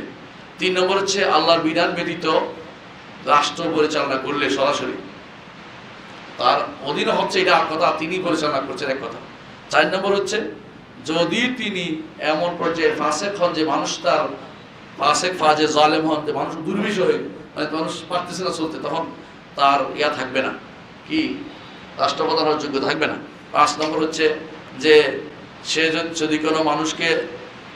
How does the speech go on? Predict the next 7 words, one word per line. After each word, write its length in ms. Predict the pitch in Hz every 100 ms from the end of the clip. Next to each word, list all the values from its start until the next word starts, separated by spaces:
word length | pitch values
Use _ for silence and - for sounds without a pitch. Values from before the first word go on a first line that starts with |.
| -
মানুষের 360 | 135 151 160 170 -
কর্মকাণ্ড 520 | 151 156 147 139 147 147
পরিচালনা 340 | 147 135 139
করতে 180 | 135 139
বাধা 260 | 127 123 151
দিয়ে 180 | 139 135
রাখে। 240 | 135